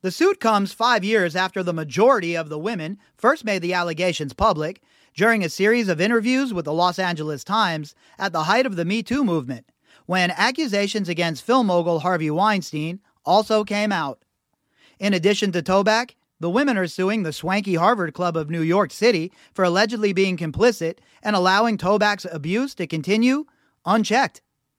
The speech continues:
Toback graduated from Harvard in nineteen sixty-six, which gave him a lifetime membership to the exclusive private members club. I wonder how often Toback would run into his boy Jeffrey Epstein there,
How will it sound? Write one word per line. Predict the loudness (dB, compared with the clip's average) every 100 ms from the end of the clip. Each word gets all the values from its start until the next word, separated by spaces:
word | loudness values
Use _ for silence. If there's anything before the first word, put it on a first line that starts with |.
| _ _
Toback | 0 2 4 2 0
graduated | -2 0 2 2 2 -2
from | -4
Harvard | 0 0 2 2
in | 2
nineteen | 0 -2 -4 -4
sixty-six, | -6 -6 -8 2 2 2 -6 -20 _ _ _
which | 2 2 0
gave | 2 2
him | 4 2
a |
lifetime | 2 0 0 -4 0
membership | 0 0 0 -2 -4
to | -4
the | -2
exclusive | -4 -4 2 2 4 0 0 _ _ -10
private | -4 -2 0 0
members | 2 2 0
club. | 0 0 0 -4 -16 _ _ -16 0
I |
wonder | 2 4
how | 2 4
often | 2 0
Toback | -2 0 2 0
would | -2
run | -2 -2
into | -2 -2 -2
his | 0
boy | 4 4 4
Jeffrey | 2 2 2
Epstein | 2 0 -6 -4
there, | -4 -6